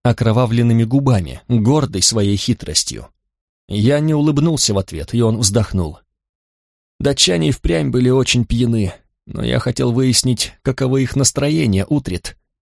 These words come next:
Уверены ли они в себе? Готовы ли к атаке?" Он помедлил, чтобы вытереть кровь из губ. Я мог выяснить всё это, только если бы сам на них взглянул.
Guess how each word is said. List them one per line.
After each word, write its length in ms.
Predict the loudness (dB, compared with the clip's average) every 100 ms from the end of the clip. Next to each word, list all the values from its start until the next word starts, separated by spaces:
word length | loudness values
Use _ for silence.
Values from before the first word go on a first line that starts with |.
| _ -4
Уверены 560 | 2 2 2 2 2 2
ли 140 | 0
они 220 | -2 -2
в 60 | 0
себе? 420 | 0 0 -2 -4 _ _ -4
Готовы 460 | 0 0 0 0 0
ли 100 | 0
к 80 | 0
атаке?" 580 | 0 -2 -2 -4 -6 -8 _ _ _ _ _ 0
Он 240 | 2 2
помедлил, 580 | 2 2 2 2 0 -2
чтобы 300 | 0 0 2
вытереть 420 | 2 2 0 0
кровь 340 | 0 0 0
из 140 | 0 -2
губ. 340 | -4 -8 -10 -16 _ _ _ _ _ _
Я 260 | -6 -4 0
мог 260 | 0 0
выяснить 500 | 0 2 2 2 0
всё 220 | 0 0 2
это, 460 | 0 2 0 -2 -8 _ _ -8
только 300 | -4 -2 0
если 320 | 0 0 0
бы 140 | 0
сам 320 | 2 2 2 2
на 100 | 2
них 240 | 2 0
взглянул. 680 | -2 2 2 4 2 0